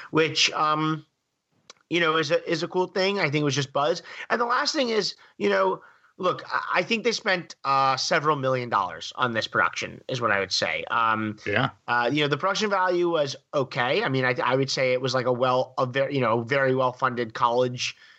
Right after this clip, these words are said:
Speaker 1: theater. Um, uh, the sound wasn't, the sound, the sound wasn't great, but that was pretty much about it. The creatives, as we said last time, were top notch. Uh, and Michael C. Hall, you know, was basically doing an ad, so I th-, I'm pretty sure he was compensated very well too.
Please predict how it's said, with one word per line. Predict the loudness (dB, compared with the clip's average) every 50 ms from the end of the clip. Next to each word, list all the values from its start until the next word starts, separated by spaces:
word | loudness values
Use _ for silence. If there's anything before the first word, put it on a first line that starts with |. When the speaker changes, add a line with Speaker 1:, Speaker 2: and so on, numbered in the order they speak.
| _ _ _ _ _
Speaker 1:
theater. | -2 0 2 2 2 2 0 0 -2 -2
Um, | 0 0 2 2 2 2 0 -2 -4 -6 -8 -10 -18 -20 -20 -20 -20 _ _ -2
uh, | 0 2 2 2 0
the | 0 0 0 0
sound | 0 0 0 2 2 2 2 2 2 2 2
wasn't, | 0 0 0 -2 -4 -4 -8 _ -10
the | -6
sound, | -2 0 0 0 0 -2 -6 -12 -12
the | -8 -6
sound | -2 0 0 2 2 2
wasn't | 0 0 -2 -2 -2
great, | 0 0 0 0 0
but | -2 0
that | 0 2
was | 0 0
pretty | 0 0 0 2
much | 2 0 0 2
about | 2 2 2
it. | 2 2 0
The | -2 -4
creatives, | -2 0 0 2 2 2 2 2 2 0
as | 0 0 0
we | 0
said | 0 0 0 2
last | 2 2 2 2
time, | 2 2
were | 2 2 0 -2 -4
top | 0 0 0 0 0 0
notch. | 0 2 2 0 -2 -6 -12 -14 -18 -20 -20 -20 -20 -20 -6 -2
Uh, | 0 0 0 0
and | 0 0 2
Michael | 0 0 0 -2
C. | -4 -4 -4
Hall, | -2 0 0 2 2 2 0 -2 -2
you | -4 -2
know, | 0 0
was | 0 0
basically | 0 0 0 0 0 0 0 0 0 2
doing | 2 2 2 2 0
an | 0 0
ad, | 0 2 2 2 2 0 0
so | 0 -2
I | -2 -2
th-, | -2 -4 -4
I'm | -2 -2 -2 -2 -4
pretty | -4 -4 -4 -2
sure | 0 0
he | 0 0
was | 0 -2
compensated | -2 -2 -2 0 0 0 0 0 2 2
very | 2 2 4 4
well | 4 2 2
too. | 0 2 2 2 2 2